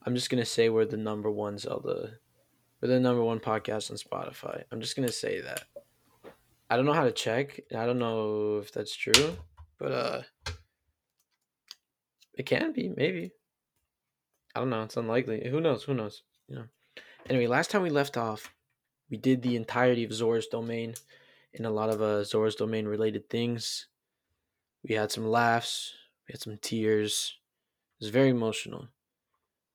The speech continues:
But good time can't last forever. Now we're moving on.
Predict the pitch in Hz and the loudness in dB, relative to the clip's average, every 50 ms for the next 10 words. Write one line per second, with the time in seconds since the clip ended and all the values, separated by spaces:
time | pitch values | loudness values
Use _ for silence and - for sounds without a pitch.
0 | _ - 113 113 110 - - _ _ _ _ _ _ _ _ _ _ _ _ _ | _ 0 2 2 0 -2 -6 _ _ _ _ _ _ _ _ _ _ _ _ _
1 | _ - 127 123 - 147 131 127 127 - 131 123 123 123 123 123 - - 127 123 | _ 0 0 2 4 4 2 2 2 2 2 2 2 2 2 0 0 2 4 4
2 | 123 113 110 107 107 117 131 139 139 127 127 135 139 131 131 127 120 110 110 101 | 4 4 2 0 0 2 2 4 4 4 4 4 4 4 2 0 0 -2 -4 -6
3 | 101 104 | -10 -14